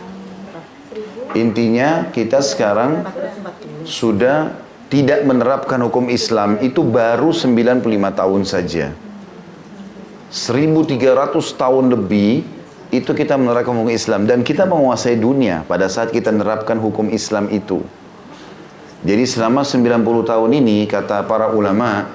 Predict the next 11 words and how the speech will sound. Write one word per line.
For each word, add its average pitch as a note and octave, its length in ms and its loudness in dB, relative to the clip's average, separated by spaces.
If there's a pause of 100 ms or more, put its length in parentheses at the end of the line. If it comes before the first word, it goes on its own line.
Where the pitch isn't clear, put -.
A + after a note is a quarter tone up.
(540)
para G2+ 240 0
sejarawan, A2 960 0 (560)
ya, F2 220 -2
orang-orang G#2 400 2
non-muslim, A2 640 0 (400)
itu B2+ 220 0
berusaha C3+ 720 2
untuk F3 400 2
menghilangkan B2 960 2
jejak, C3+ 320 2 (480)
ya, G2+ 240 0